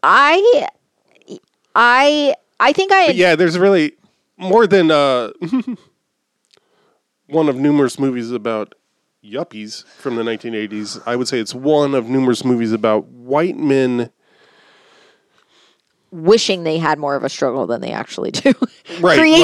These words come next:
Speaker 2: like,
Speaker 1: struggles for themselves
Speaker 2: right. It
Speaker 1: to get
Speaker 2: being
Speaker 1: past.
Speaker 2: depicted as though, hey, things have, boy, there sure were some civil rights movements, huh?
Speaker 1: <laughs> Yeah.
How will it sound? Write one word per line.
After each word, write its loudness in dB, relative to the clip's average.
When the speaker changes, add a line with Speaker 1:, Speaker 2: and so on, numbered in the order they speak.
Speaker 2:
like, -10
Speaker 1:
struggles 2
for 0
themselves 2
Speaker 2:
right. 4
It 0
Speaker 1:
to -10
get -6
Speaker 2:
being 2
Speaker 1:
past. 2
Speaker 2:
depicted 2
as 0
though, 0
hey, 2
things -4
have, -8
boy, 0
there -4
sure 0
were 0
some -4
civil 0
rights 0
movements, -4
huh? 0
Speaker 1:
<laughs> -14
Yeah. 2